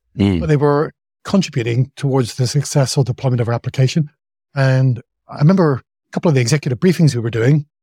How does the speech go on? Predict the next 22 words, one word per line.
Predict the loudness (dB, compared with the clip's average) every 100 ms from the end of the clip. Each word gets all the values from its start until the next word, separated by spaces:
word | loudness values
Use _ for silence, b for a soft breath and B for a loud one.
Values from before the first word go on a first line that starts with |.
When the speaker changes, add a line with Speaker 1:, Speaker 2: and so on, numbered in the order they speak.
| _ _
Speaker 2:
where | -4 0
he's, | 2 0 -4
you | -8 -8
know, | -6
showing | 0 2 2
the | 0 _
communications | -4 -2 0 -2 -2 -6
plan. | -2 0 2 2 0 b b _
But | -2
like | 0 0
you |
said, | 0 0
the, | -2 -8
the, | -8 -10 _ _
the | -14 -14 -16 -20 _ -2
communication | 0 2 0 2 2
wasn't | 2 2
always | 2 2
just | 0 -2
coming | 0 0
from | 0 -2
him. | 0 2 2